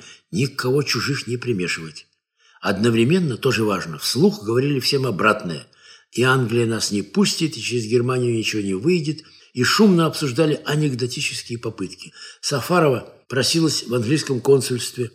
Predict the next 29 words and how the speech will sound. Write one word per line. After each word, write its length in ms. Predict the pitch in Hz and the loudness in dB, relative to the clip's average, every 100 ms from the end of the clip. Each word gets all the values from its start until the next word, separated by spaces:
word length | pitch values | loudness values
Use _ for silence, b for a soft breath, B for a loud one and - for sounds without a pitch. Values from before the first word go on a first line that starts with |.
| _ | _
Кто-то 360 | - - 170 160 | -8 0 2 2
слал 420 | - 160 151 151 | 2 4 4 2
телеграфный 600 | - 139 117 147 - 135 | 0 0 2 0 -2 -6
протест 460 | - 120 - 101 120 | -2 -2 -2 -2 0
Милюкову. 640 | 117 107 143 139 127 b b b b b | 0 0 0 0 0 b b b b b
А 160 | 110 | 0
Равич 380 | 139 175 160 - | 4 6 4 2
придумала 420 | 131 139 156 147 | -2 0 2 2
фиктивно 480 | - 131 - 151 139 | 0 -6 -4 -2 0
выйти 240 | 139 135 | 0 0
замуж 320 | 123 143 135 117 | -2 0 0 -2
за 120 | 120 | -4
швейцарского 580 | 123 120 135 120 127 117 | -4 -4 -2 -4 -4 -2
гражданина 600 | 117 113 123 101 87 80 B B B | -2 0 2 2 -2 -8 B B B
и 140 | 110 | 0
так 240 | 160 156 | 0 0
получить 440 | 139 131 123 143 - | 0 0 0 -4 -4
право 280 | 139 156 143 | 0 0 0
прямого 420 | - 120 131 127 | 0 0 2 2
проезда, 560 | 123 117 92 80 76 - _ _ _ - | 2 2 2 -2 -12 -20 _ _ _ -4
смеялся 640 | 131 143 139 135 120 113 | 0 2 4 2 2 0
Ленин 320 | 104 101 101 | 0 0 -2
и 40 | |
советовал 460 | 107 123 139 135 127 | -2 2 2 2 0
ей 140 | 127 | 0
подходящего 800 | 123 127 120 131 127 117 - 113 | -2 -6 -6 -2 0 2 0 -2
старичка, 640 | 107 - 104 101 - 160 B B B B | -6 -6 -6 -6 -6 -8 B B B B
старого 460 | - - 147 139 | -4 2 4 4
Аксельрода, 680 | 131 - 143 139 120 92 | 2 -2 4 6 6 4